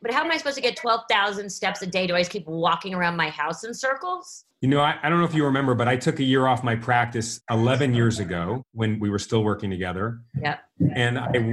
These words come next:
Speaker 2: I went to the ten healthiest countries in the world. I wanted to study what they were eating, why they live ten years longer than us. They don't have the same obesity, diabetes, heart disease.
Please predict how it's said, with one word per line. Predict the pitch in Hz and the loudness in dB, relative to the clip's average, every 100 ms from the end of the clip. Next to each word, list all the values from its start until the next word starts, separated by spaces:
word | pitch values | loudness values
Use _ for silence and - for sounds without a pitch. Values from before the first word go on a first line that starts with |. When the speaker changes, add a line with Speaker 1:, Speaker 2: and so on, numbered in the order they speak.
| - | 0
Speaker 2:
I | 123 | 0
went | 143 165 | 2 2
to | 143 | 0
the | |
ten | 120 147 139 | 0 0 2
healthiest | 143 135 117 - | 2 0 -4 -2
countries | 120 117 117 | -2 0 0
in | 113 | 0
the | |
world. | 113 123 110 | 2 2 2
I | 107 | 0
wanted | 123 123 | 0 0
to | 117 | -4
study | - 127 117 | -2 0 2
what | 117 117 | 0 2
they | 110 | 0
were | 113 | 0
eating, | 107 98 87 - | -2 -4 -4 -4
why | 131 139 | 0 2
they | 135 | 2
live | 123 | 0
ten | - 143 | 0 0
years | 139 117 | 2 2
longer | 123 123 120 | 2 2 2
than | 120 117 | 2 0
us. | 120 | 0
They | |
don't | 117 117 | 0 2
have | |
the | 110 | 0
same | 123 113 | 0 0
obesity, | 110 120 117 113 104 | 0 0 -2 -2 -2
diabetes, | 110 110 101 107 107 | -2 -2 -2 -4 -2
heart | 110 104 | -4 -4
disease. | 98 107 101 - | -2 -2 -2 -6